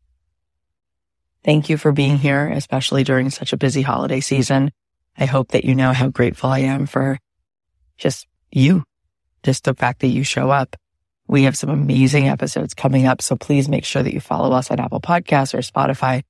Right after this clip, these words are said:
or wherever you're listening. And if you'd love to show gratitude for me, for this show, it really means so much when you go ahead and you leave us a review. So just to say thank you,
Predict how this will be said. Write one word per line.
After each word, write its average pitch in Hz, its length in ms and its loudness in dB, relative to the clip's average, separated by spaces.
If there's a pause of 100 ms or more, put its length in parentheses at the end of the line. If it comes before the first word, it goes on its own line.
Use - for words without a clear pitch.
(300)
or - 120 0
wherever 139 260 0
you're 135 160 0
listening. 131 420 0
And 131 140 2
if 127 160 0
you'd 143 180 2
love 139 140 4
to 151 100 -6
show - 220 -4
gratitude 123 480 0
for 139 160 -4
me, 156 240 6
for 131 160 0
this 117 160 2
show, 123 400 0 (480)
it 131 160 2
really 143 260 2
means 131 300 4
so 127 120 2
much 120 280 0
when 123 140 2
you 123 100 -2
go 123 120 4
ahead 123 280 2
and 123 120 4
you 127 120 4
leave 127 180 6
us 123 180 0
a 120 60 0
review. 123 480 2 (460)
So 131 280 0
just 131 280 -2
to 139 100 0
say 127 200 -2
thank 131 380 0
you, 120 280 4